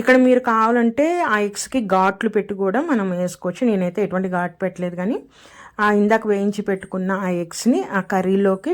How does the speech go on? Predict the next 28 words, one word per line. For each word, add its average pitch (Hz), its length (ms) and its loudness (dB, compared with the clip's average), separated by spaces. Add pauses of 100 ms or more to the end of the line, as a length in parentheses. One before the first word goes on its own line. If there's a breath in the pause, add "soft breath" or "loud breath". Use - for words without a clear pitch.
వేసేసేయాలి. 175 560 -6 (800 loud breath)
అంటే 220 120 4 (120)
ఆ - 20 4 (100)
ఎగ్స్ 190 300 0
మునిగే 196 380 2
వరకు 185 180 -6 (160)
బాగా 180 300 0
ఒకసారి 180 480 -4 (160)
అటు 165 220 -8
ఇటు 180 220 -8
కలిపేసేసుకొని 185 880 -4 (680 soft breath)
మళ్ళీ 233 220 6 (100)
మూత 214 220 2 (100)
పెట్టేసి 185 420 -6 (100)
మనము 180 280 -4 (220)
ఉడికించుకోవాలండి. 180 720 -6
ఇంకొక 247 360 -2
ఐదు 220 140 2
నిమిషాలు 208 420 -2
ఉడికించాం, 185 400 -6 (160)
మీడియం 269 320 4
ఫ్లేమ్లోనే 247 420 2
పెట్టుకోవాలి. 180 540 -6 (600 loud breath)
ఉడికిస్తే 240 460 0 (140)
ఆ 220 40 4 (160)
ఎగ్స్‌కి 208 380 -4
కూడా 247 160 4 (120)
ఆ 220 40 0